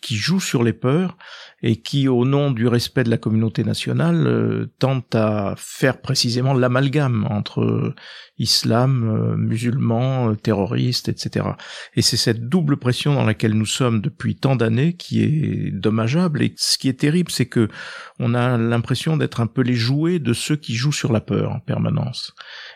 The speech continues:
Le, le récent mouvement, euh, d'unanimité pour condamner l'attaque contre la mosquée de Bayonne vient illustrer parfaitement cette hypocrisie. On,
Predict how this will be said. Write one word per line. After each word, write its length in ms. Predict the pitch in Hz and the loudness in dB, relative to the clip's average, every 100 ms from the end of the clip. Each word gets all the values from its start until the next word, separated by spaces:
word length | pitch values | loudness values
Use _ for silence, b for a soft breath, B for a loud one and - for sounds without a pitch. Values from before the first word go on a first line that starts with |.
| - | -4
Le, 240 | 117 110 | 0 2
le 220 | 107 110 | 0 -2
récent 340 | 110 131 - 127 | 0 0 0 0
mouvement, 680 | 123 110 127 123 110 107 | 0 0 2 2 2 0
euh, 200 | 104 101 101 | 0 -2 -4
d'unanimité 800 | 107 123 127 127 127 123 - | -4 0 2 2 2 2 0
pour 240 | 123 117 - | -2 -2 -4
condamner 460 | 120 113 117 117 | 0 2 2 2
l'attaque 560 | 110 113 - 113 113 - - - | 0 -2 -2 -2 -2 -6 -8 -6
contre 340 | - 110 - | -4 -4 -2
la 360 | - - - - - - | -2 0 -2 -2 -4 -4
mosquée 480 | 117 135 - - 117 | 0 0 0 2 2
de 100 | 139 | 2
Bayonne 560 | 131 117 135 170 156 127 B B B B | 0 0 0 2 0 -4 B B B B
vient 380 | 101 113 120 120 | -10 -4 2 2
illustrer 560 | 120 131 - - 147 | 2 2 0 0 0
parfaitement 540 | 131 113 - 127 151 147 | 2 0 0 -2 0 0
cette 240 | - - | -2 -4
hypocrisie. 760 | - 117 - 139 143 175 160 120 | -2 -2 0 0 2 2 4 4
On, 340 | 107 107 110 | 2 2 -2